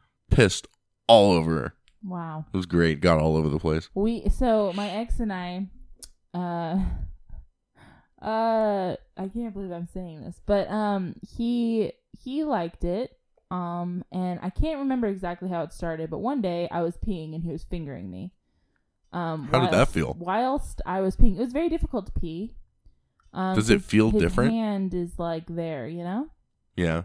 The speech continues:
Speaker 1: I mean, but does it feel, like, good or different or the
Speaker 2: Not
Speaker 1: same,
Speaker 2: really.
Speaker 1: or?
Speaker 2: He kinda fingers like he's, like, trying to, like, like
Speaker 1: Like, like he's trying to get something out of it? <laughs>
Speaker 2: Oh, God.
Speaker 1: Like a
Speaker 2: Um,
Speaker 1: raccoon
Speaker 2: no,
Speaker 1: grabbing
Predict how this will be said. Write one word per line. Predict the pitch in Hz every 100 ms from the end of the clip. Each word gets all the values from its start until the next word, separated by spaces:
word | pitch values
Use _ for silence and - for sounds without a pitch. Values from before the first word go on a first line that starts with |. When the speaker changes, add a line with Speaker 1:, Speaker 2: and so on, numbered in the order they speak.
| -
Speaker 1:
I | 101
mean, | 120 113
but | 107 92
does | 101
it | 92
feel, | 73 - 92 92 87 -
like, | 87 82 - - _ 78 80
good | 78 78 107 120
or | 90 78 - _ _ -
different | 87 87 117 127
or | 120 85
the | 76
Speaker 2:
Not | 311
Speaker 1:
same, | - 220
Speaker 2:
really. | 226 220 -
Speaker 1:
or? |
Speaker 2:
He | - 330
kinda | - 466 494 466 -
fingers | 277 277 285 285 254
like | 233 208
he's, | - 208
like, | 185 180 180
trying | - 190
to, | 185
like, | 175 160 156 - - _ _ _ _ _ _ _ _ _ _ _ - - _ -
like | 170
Speaker 1:
Like, | 98 - - -
like |
he's | 113
trying | - 139 98
to |
get | 85 92 -
something | 98 90 80
out | 80
of | 85
it? | 101 - - - - - - - - -
<laughs> | - 165 - - 180 - - - 240 _ _ - _ - 762 605 494 -
Speaker 2:
Oh, | 508 508 415 -
God. | 339 262
Speaker 1:
Like | 135
a | 120
Speaker 2:
Um, | 101
Speaker 1:
raccoon | 104 104 - 101 110
Speaker 2:
no, | 107
Speaker 1:
grabbing | - 90